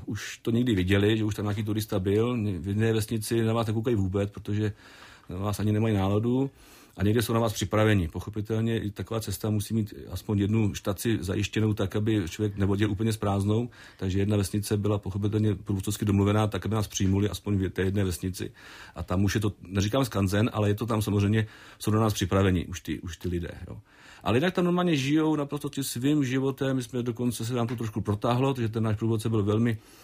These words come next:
vstřícný a dokonce byl jednou v Praze, takže on na nás, na, na Čechy, okrutně držel. Takže domluvili jsme nakonec, že jsme na trhu my koupili kuřata,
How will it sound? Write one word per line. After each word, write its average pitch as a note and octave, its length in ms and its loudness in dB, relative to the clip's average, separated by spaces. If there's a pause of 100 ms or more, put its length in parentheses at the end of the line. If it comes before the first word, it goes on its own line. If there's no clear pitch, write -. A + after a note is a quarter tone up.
vstřícný A#2 600 -2
a A2 60 2
dokonce A2 340 -2
byl A2 280 0
jednou A2 240 0
v G#2 60 -4
Praze, G#2 360 2
takže G#2 300 0
on A2 200 0 (180)
na G2+ 180 -4
nás, G#2+ 300 0
na, G2+ 140 0
na G#2+ 80 0
Čechy, G#2+ 280 -4
okrutně A2+ 460 -2
držel. G#2 420 2 (600)
Takže G2+ 220 2
domluvili B2 400 2
jsme A#2+ 140 -4
nakonec, A2+ 300 -2
že A2+ 80 -2
jsme A2+ 120 -2
na A2 80 2
trhu A2 240 0
my B2 180 4
koupili G#2+ 400 0
kuřata, G#2+ 580 -2